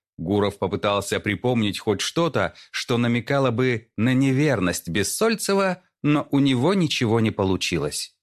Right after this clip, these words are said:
Каждый раз, когда они встречались и болтали, Бессольцев ничем не намекал на то, что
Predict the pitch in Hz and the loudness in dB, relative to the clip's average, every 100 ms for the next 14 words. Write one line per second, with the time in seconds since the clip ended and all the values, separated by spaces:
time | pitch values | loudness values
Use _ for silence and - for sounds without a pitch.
0 | _ _ - 107 123 101 117 117 131 113 | _ _ -4 -2 -2 -2 0 0 -2 -4
1 | - 85 85 101 104 101 - 107 98 127 | -4 -4 -2 0 0 -2 -2 -2 0 -2
2 | 120 104 - 113 98 101 98 143 156 110 | 0 -2 -4 -4 0 0 0 -2 0 0
3 | 82 - _ 90 107 - 196 208 - 160 | -2 -6 _ -4 -4 -2 -2 -2 -2 -4
4 | - 147 151 - 202 196 170 156 156 151 | 0 0 0 -2 0 2 2 4 2 2
5 | 135 110 92 87 - 196 196 - - - | 0 0 0 0 2 0 0 -8 -10 -8
6 | - 123 | 0 -2